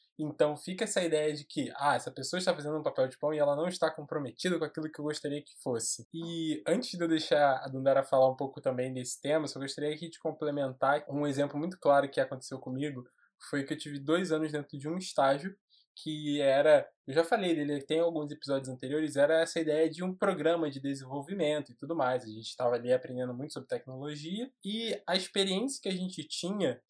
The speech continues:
era assim de, a cada três meses, tá dentro de um grupo e poucos integrantes. Era você, mais três pessoas ou mais duas pessoas só. E você tinha que trabalhar muito, construir um aplicativo, construir algum tipo de solução tecnológica. E às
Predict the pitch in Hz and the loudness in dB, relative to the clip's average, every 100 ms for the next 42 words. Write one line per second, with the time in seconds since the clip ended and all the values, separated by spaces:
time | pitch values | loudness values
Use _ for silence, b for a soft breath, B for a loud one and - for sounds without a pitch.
0 | _ - 147 156 160 160 - 156 151 139 | _ -4 2 6 6 4 -4 -6 -6 -8
1 | 160 156 143 - 147 170 180 180 185 185 | -6 -4 -4 0 2 4 2 2 -4 -2
2 | 139 151 175 180 208 - - 151 165 170 | -2 0 -2 -2 -8 -6 2 4 4 2
3 | 160 165 139 131 151 180 - 190 b - | -4 -4 -2 0 -2 -2 -6 -8 b -14
4 | 160 143 170 180 190 196 196 160 135 135 | -10 2 2 2 -4 -4 -4 -2 -4 -2
5 | 131 131 139 139 147 165 160 123 120 - | -2 -2 -4 -6 -2 0 0 -2 -4 -6
6 | 143 - 123 - 147 151 131 131 131 127 | -8 -8 -10 -8 -6 -4 -4 -4 -4 -4
7 | 135 135 139 127 143 135 - 139 135 165 | -10 -10 -8 -8 -6 -6 -4 2 4 2
8 | - b 139 151 151 147 165 165 165 170 | 0 b -14 -10 -10 -2 0 0 -2 -4
9 | 180 175 165 165 180 175 B - 151 175 | 0 4 8 10 8 4 B -4 2 2
10 | 226 - 202 190 175 - 165 160 143 143 | 2 -4 -6 -4 -6 -2 0 0 -2 -4
11 | 139 - 190 160 147 - 151 165 165 160 | -4 -2 -4 -4 -10 -8 2 2 4 -2
12 | - 143 - 156 151 160 156 160 170 160 | -8 -14 -6 -6 -4 -2 0 0 2 6
13 | 143 160 170 - 196 190 B B 185 196 | 8 8 6 -4 -6 -8 B B -8 0
14 | 214 | 0